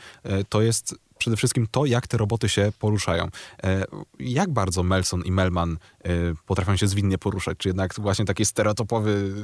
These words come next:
y, sposób poruszania się, e, robotów jest wyraźnie u nich widoczny? I, i jak, jak bardzo one są właśnie zaawansowane w tym,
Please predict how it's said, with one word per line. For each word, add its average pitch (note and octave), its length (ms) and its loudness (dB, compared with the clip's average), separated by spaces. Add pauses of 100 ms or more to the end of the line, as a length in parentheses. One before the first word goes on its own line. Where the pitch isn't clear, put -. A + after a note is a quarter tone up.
(680)
y, - 40 -6
sposób G2+ 340 -2
poruszania G#2 460 0
się, F2+ 200 -2 (300)
e, F2+ 180 -2
robotów F#2+ 380 0
jest F#2+ 160 2
wyraźnie F#2+ 340 0
u F#2 60 -4
nich F2+ 140 -2
widoczny? E2+ 500 -4
I, G2 200 -8
i A#2 80 -6
jak, C#3 200 0
jak B2+ 140 -4
bardzo A2+ 220 0
one G#2 80 2
są G2 120 -2
właśnie F2+ 200 -4
zaawansowane F2+ 500 0
w D#2+ 60 -8
tym, E2+ 340 -4